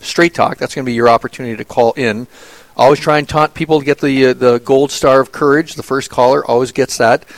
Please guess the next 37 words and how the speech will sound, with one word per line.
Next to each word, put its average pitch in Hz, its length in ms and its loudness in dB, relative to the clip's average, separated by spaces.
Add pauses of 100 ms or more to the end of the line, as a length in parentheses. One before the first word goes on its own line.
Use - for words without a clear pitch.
(380)
And 151 80 0
then 156 80 2
after 165 240 2
Straight 190 300 -4
Talk, 147 260 2
we 151 140 0
are 143 100 4
gonna 143 180 -4
have 131 180 0
a 123 40 0
couple - 260 -2
of 127 80 0
really 143 160 0
quick - 460 -6
guests - 440 0
that 131 140 2
are 117 220 0 (520)
executive 135 520 -2
directors 131 400 -2
of 120 240 -2
Minnesota 135 500 0
Catholic 165 360 -2
Conference, 165 280 -4
as 127 160 -6
well 123 160 4
as 117 80 -2
South 123 160 -4
Dakota. - 280 2
And 196 260 2
we 175 140 -6 (140)
actually, 202 460 0 (420)
rather 127 220 2
than 135 120 -2
giving 131 500 -6
a 120 100 -2
full 165 260 0
preview, 165 480 -2